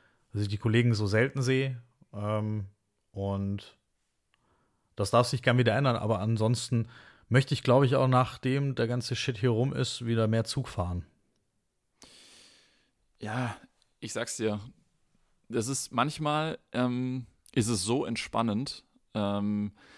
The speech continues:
Speaker 2: wenn's funktioniert, wenn alles funktioniert, dann ist, äh, I-C-E-Fahren tatsächlich, ich bin ja, ich bin ja,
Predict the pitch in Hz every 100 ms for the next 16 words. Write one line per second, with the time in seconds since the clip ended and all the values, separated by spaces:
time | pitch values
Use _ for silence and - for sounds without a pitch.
0 | - 113 165 - 165 147 - 165 - 98
1 | 117 170 135 151 - 143 127 110 107 156
2 | 233 - - 117 156 135 - - - -
3 | - - _ 113 110 113 117 123 143 139
4 | 123 131 113 - 120 143 135 - - -
5 | 113 110 87 - - - - 113 101 98